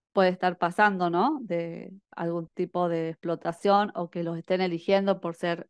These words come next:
eh, vulnerables. Em,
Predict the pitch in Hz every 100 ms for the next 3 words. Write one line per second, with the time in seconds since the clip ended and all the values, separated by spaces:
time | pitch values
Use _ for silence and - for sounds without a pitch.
0 | - 170 165 185 _ - 175 175 170 170
1 | 165 165 - _ _ _ _ _ _ _
2 | _ _ _ _ _ _ _ _ _ _
3 | _ _ _ - 214 208 190 190 185 180
4 | 180 175 175